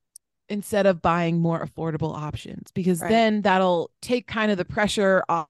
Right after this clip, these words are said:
Speaker 1: of the places like Goodwill and Salvation Army.
Speaker 2: Yep.
Speaker 1: Um, and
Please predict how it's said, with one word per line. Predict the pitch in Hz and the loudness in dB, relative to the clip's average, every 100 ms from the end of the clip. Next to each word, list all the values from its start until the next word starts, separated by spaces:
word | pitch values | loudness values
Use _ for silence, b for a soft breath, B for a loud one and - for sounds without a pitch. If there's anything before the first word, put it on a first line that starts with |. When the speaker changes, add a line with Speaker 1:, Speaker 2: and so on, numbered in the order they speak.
| _ 180 | _ -10
Speaker 1:
of | 170 170 | -10 -8
the | 175 170 165 165 165 b b b b _ _ _ _ | -8 -4 -2 0 -2 b b b b _ _ _ _
places | - 190 180 165 | -2 0 0 -2
like | 156 131 | -2 -4
Goodwill | 147 147 | -6 -6
and | 156 165 | -6 -6
Salvation | 165 135 - _ _ 147 - | -6 -6 -10 _ _ -12 -10
Army. | 110 147 147 113 104 156 - _ _ - | -8 -8 -8 -8 -8 -10 -12 _ _ -10
Speaker 2:
Yep. | 208 - 185 - - b b b b _ | -10 -4 -4 -4 -12 b b b b _
Speaker 1:
Um, | 196 196 180 160 147 _ _ _ - - _ _ _ _ - _ _ _ _ _ | 2 4 4 2 -4 _ _ _ -20 -20 _ _ _ _ -20 _ _ _ _ _
and | 247 262 202 190 | 4 6 4 2